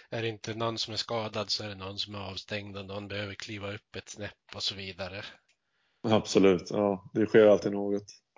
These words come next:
Speaker 1: Ja. Eh, hur, eh, tycker du spelet i Hockeyallsvenskan är om du jämför med den sessionen du var i Tyskland?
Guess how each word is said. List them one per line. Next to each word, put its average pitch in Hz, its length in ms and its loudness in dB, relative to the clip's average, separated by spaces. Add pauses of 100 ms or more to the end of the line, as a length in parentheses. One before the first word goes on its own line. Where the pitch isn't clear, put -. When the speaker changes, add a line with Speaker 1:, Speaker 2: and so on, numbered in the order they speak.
(280)
Speaker 1:
Ja. 107 340 -4 (1000)
Eh, 107 520 -6 (800)
hur, 143 500 -2
eh, 135 200 2 (100)
tycker - 400 -8
du 139 220 -4
spelet 131 720 -4
i 123 340 -4
Hockeyallsvenskan 120 1080 -8
är 113 240 -2
om 113 120 -8
du 117 80 -6
jämför 117 640 -2
med 104 420 -2
den 104 420 -6
sessionen 113 800 -4
du 110 80 -10
var 110 160 -4
i 107 40 -6
Tyskland? 113 720 -8